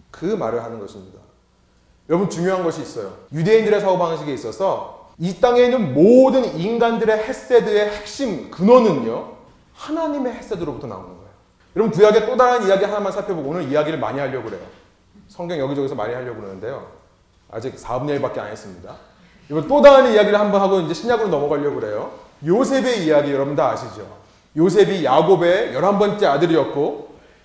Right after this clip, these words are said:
열 명의 형이 요셉을 시기해서 이제 죽은 것처럼 꾸미고 노예로 팔아 넘기죠. 노예가 된 요셉이요, 어떤 사람에 의해서 픽업이 되는데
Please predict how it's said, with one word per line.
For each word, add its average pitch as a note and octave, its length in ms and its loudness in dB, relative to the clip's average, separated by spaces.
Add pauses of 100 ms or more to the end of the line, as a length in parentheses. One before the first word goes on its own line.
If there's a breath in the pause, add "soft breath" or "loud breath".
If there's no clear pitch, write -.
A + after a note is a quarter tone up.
(100)
열 F3+ 220 6
명의 A3 280 6
형이 A3 340 0
요셉을 F#3+ 400 2
시기해서 G#3 1000 -2 (160)
이제 D3+ 140 -8
죽은 E3+ 280 -2
것처럼 F#3+ 340 2
꾸미고 F#3+ 720 -2
노예로 F3 360 2
팔아 G3 460 -2
넘기죠. C#3+ 640 -8 (340 soft breath)
노예가 F#3+ 500 10
된 G3+ 220 2
요셉이요, D#3 800 2
어떤 G#3 300 -2
사람에 G#3+ 340 2
의해서 F3+ 240 2
픽업이 C4 300 0
되는데 E3+ 680 -4